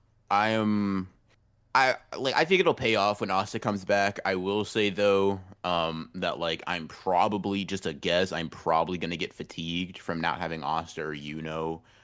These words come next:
uh, in a chapter. Um, the, the, the double whammy is just gonna hurt.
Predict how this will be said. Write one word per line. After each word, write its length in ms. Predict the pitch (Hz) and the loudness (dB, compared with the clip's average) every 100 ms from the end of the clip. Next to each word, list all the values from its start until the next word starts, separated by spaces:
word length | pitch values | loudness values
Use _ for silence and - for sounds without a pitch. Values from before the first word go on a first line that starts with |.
| _ _ - | _ _ -4
uh, 200 | 76 78 | -4 -4
in 160 | 87 85 | -6 -6
a 60 | 87 | -4
chapter. 720 | - 82 85 - 90 90 95 - - | 0 0 0 -2 -2 -2 -8 -14 -6
Um, 420 | 78 78 73 76 - | -2 -2 -4 -8 -10
the, 140 | 92 | -8
the, 120 | - 95 | -6 -2
the 140 | 104 | -2
double 360 | 98 101 104 98 | 2 2 4 2
whammy 340 | 98 98 92 | 2 0 -2
is 60 | 82 | -2
just 240 | 95 - | -4 -2
gonna 160 | 90 80 | -2 0
hurt. 340 | 87 92 - | 0 0 -2